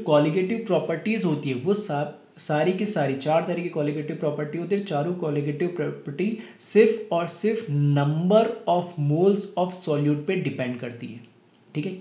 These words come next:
क्यों करती है, कैसे करती है, हम आगे देखेंगे next lecture में, लेकिन अभी इतना ध्यान रखना, colligative property वो number of moles of solute पे depend करती है।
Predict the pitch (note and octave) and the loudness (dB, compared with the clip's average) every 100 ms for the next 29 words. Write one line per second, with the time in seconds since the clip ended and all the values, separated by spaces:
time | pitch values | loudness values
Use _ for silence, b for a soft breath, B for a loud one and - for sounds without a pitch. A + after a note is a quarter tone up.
0 | - - F3 F#3 F3 D3 F3 D#3+ D3 E3 | -14 0 4 4 2 0 0 -2 -2 -4
1 | D#3 E3 D#3+ C3+ D3+ D3 D3+ D#3+ C#3+ - | -4 -4 -4 -2 -2 -2 -4 -4 -4 -4
2 | D3 C#3+ E3+ G#3 - - D3 D3 C#3 D3+ | -8 -8 -6 -6 -8 -10 -4 -2 0 -2
3 | E3 D#3+ D#3 D3+ F3 G3 C#3+ C3+ C3+ C#3+ | -2 -2 -2 -2 -4 -4 -2 -2 -2 -2
4 | D#3 D#3 C#3+ D3 D3 F3 G3 D3 C#3 D3 | -2 -4 -2 -4 -4 -4 -2 -2 -2 -2
5 | D#3+ D#3+ D3 D3 G3 G3 - C3+ D3 D3+ | -2 -2 0 0 -4 -6 -2 0 0 -2
6 | E3 D3+ D3+ D3+ D3+ C#3+ F3+ | -4 -4 -2 -2 -2 -2 -2